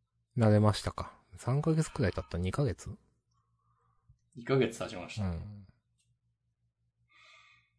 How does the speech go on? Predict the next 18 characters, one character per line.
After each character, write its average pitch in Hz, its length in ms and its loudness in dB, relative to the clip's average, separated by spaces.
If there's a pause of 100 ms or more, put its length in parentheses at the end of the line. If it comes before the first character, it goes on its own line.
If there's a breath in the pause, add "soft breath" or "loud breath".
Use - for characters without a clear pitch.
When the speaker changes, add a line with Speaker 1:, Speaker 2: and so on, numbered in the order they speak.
(1120)
Speaker 2:
あ 85 500 -16
ー、 82 40 -16
慣 82 120 -14
れ 85 120 -18
ま 104 140 -16
し - 160 -16
た 82 100 -18
ね。 98 500 -20 (720)
Speaker 1:
い - 20 -10
や、 101 100 -10 (300)
よ 98 120 -4
か - 100 -12
っ - 120 -20
た - 100 -8
っ - 40 -6
す。 - 480 -16 (720)
Speaker 2:
い 113 160 -8
や 78 240 -6